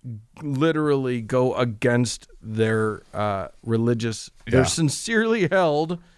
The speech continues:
Speaker 1: religious beliefs,
Speaker 2: Right.
Speaker 1: or lack thereof.
Speaker 2: Yeah.
Speaker 1: Uh, it seems like, it seems like there's a chance that this thing could go through.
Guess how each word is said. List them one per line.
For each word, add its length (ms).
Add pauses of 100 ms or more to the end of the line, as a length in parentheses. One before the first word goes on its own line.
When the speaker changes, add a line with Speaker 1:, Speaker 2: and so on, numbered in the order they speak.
(260)
Speaker 1:
religious 480
beliefs, 680 (220)
Speaker 2:
Right. 320 (580)
Speaker 1:
or 180
lack 300
thereof. 640 (100)
Speaker 2:
Yeah. 220 (100)
Speaker 1:
Uh, 180 (120)
it 180
seems 300
like, 180
it 100
seems 220
like 140
there's 160
a 80
chance 320
that 100
this 140
thing 160
could 160
go 120
through. 160